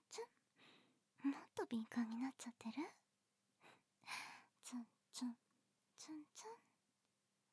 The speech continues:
かわいいと意地悪したくなっちゃわない？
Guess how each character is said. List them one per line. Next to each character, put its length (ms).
か 120
わ 220
い 120
い 60
と 140
意 120
地 160
悪 220
し 80
た 120
く 120
な 120
っ 100
ち 80
ゃ 40
わ 120
な 300
い？ 80